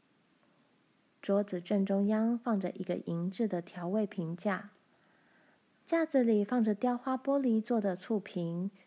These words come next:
芥末瓶、辣椒瓶、高井盐瓶和胡椒瓶。每个人面前的餐盘是白瓷做的，盘子边缘描绘着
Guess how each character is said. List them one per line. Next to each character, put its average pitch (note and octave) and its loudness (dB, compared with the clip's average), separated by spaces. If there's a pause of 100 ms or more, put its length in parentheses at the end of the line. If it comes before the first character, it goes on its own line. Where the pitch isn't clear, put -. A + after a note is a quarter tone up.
(160)
芥 G#3 0
末 F#3 0
瓶、 E3+ -6 (400)
辣 A3+ 2
椒 A3+ 0
瓶、 G3 -2 (440)
高 F#3+ 0
井 E3 -4
盐 E3 -2
瓶 F#3+ 0 (220)
和 G#3 0
胡 F#3+ -2
椒 C4 -2
瓶。 G#3+ -2 (1400)
每 A#3+ 4
个 B3+ 2
人 C4 2
面 E4 0
前 B3 2
的 A#3+ 2
餐 D#4 -4
盘 A#3+ 0
是 A#3+ -6
白 F#3+ -4
瓷 G3+ -6
做 G3+ -2
的， - -14 (880)
盘 F#3+ -6
子 G3 -4
边 G#3+ 2
缘 F#3+ 2
描 F3+ -2
绘 G#3 0
着 E3+ -4